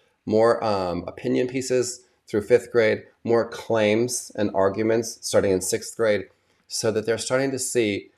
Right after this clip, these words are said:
I have to use the evidence from things I've learned, read, listened to, watched, and construct something, an opinion, uh, an argument, where I back it up with reasons or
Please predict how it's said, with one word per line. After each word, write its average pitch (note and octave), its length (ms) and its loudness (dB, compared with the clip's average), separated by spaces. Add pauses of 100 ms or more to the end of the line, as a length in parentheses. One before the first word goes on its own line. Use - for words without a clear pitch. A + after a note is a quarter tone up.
(280)
I A#2+ 120 0
have F3 280 -4
to B2+ 100 -4
use G#2+ 460 0
the - 220 -8
evidence G2 460 -2
from F#2+ 160 -6
things F#2+ 260 -2
I've E2+ 180 0
learned, F2 520 -2
read, E2 380 0 (120)
listened F2 420 -4
to, F#2+ 200 0
watched, E2 640 0 (480)
and G2 220 -2
construct - 800 -4
something, E2 680 -6
an F#2 100 -2
opinion, B2+ 640 0 (600)
uh, D#2 220 -6
an G2 160 -4
argument, C3+ 560 0 (440)
where G2 160 0
I F#2+ 80 0
back F#2+ 340 -2
it F#2+ 80 0
up F2+ 200 -2
with F2 180 -6
reasons G2 440 -2
or D#2+ 320 0